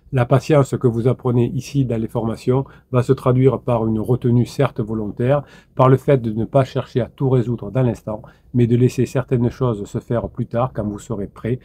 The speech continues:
quand les esprits seront plus calmes et quand vous pourrez montrer à votre conjoint que ce que vous avez mis en place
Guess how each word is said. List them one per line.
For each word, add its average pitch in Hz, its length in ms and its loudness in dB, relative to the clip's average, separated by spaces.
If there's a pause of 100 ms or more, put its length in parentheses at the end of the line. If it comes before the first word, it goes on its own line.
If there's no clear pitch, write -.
(240)
quand 127 120 0
les 117 180 2
esprits 117 260 -2
seront 104 220 -6
plus 131 180 -8
calmes 113 360 -4
et 131 80 -6
quand 104 120 -6
vous 107 120 -6
pourrez 113 240 -2
montrer 110 420 -4 (300)
à 123 80 2
votre 120 260 0
conjoint 120 460 -2
que 123 320 0
ce - 180 -4
que 127 140 2
vous 117 200 -2
avez 110 200 -2
mis 110 160 0
en 98 80 -6
place 120 360 -6